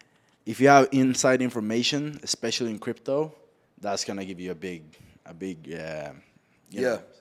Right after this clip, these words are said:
Speaker 2: I mean, it definitely happens as well in stocks. Like I say, you know, you
Speaker 1: Oh,
Speaker 2: have
Speaker 1: no, yeah, of course.
Speaker 2: Nancy Pelosi outperforming the S and P five hundred,
Speaker 1: Yeah.
Speaker 2: which is just nuts.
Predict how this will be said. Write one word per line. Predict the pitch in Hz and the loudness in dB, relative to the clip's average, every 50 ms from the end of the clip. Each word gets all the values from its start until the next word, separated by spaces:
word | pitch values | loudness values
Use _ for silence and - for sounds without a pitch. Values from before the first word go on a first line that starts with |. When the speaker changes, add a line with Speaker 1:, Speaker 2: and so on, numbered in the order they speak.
| _ _ - | _ _ -6
Speaker 2:
I | |
mean, | 123 139 143 | -2 0 0
it | 131 113 | 2 4
definitely | 139 143 139 131 135 127 | 4 4 4 4 2 -2
happens | 120 127 127 123 117 120 117 104 | 0 2 2 2 0 -4 -10 -10
as | 101 95 | -12 -4
well | 101 117 120 117 107 | 0 2 2 2 0
in | 98 92 | -2 -6
stocks. | - - - 110 117 107 98 - - - | -6 -2 2 2 2 2 0 -4 -8 -8
Like | 98 98 | -6 -6
I | |
say, | 92 - - 104 104 104 | -6 -4 -2 -2 0 0
you | 101 98 95 | -2 -4 -6
know, | 95 | -8
you | 92 92 95 98 | -6 -6 -4 -2
Speaker 1:
Oh, | 104 | -2
Speaker 2:
have | 104 160 156 | 0 0 2
Speaker 1:
no, | 151 135 | 2 2
yeah, | 120 117 120 113 95 87 - | 2 2 2 0 0 -2 -6
of | - 104 - | -12 -14 -8
course. | - - 117 104 101 | -4 -4 -4 -2 -2
Speaker 2:
Nancy | 117 117 113 110 - 120 | -4 -4 -4 -6 -8 -10
Pelosi | 98 - 101 101 101 110 107 - - 104 | -10 -10 -8 -4 -4 -2 -2 -2 -2 0
outperforming | 98 101 101 101 - - - 107 107 104 107 104 101 | 0 0 -2 -2 -6 -6 -4 -4 -4 -4 -4 -8 -6
the | 98 95 | -6 -4
S | 98 101 - - | -4 -4 -6 -8
and | 104 92 | -10 -12
P | - 107 104 101 | -14 -14 -14 -10
five | - 104 101 101 95 | -4 -2 0 0 -2
hundred, | 87 101 107 104 101 95 98 90 | -2 -6 -8 -6 -6 -6 -8 -8
Speaker 1:
Yeah. | 90 | -8
Speaker 2:
which | 92 90 - - | -12 -12 -12 -14
is | 90 | -12
just | 85 92 98 92 - - - | -10 -10 -10 -10 -10 -14 -14
nuts. | 98 95 98 104 104 101 95 90 - - - | -14 -10 -6 -4 -4 -4 -4 -4 -6 -10 -10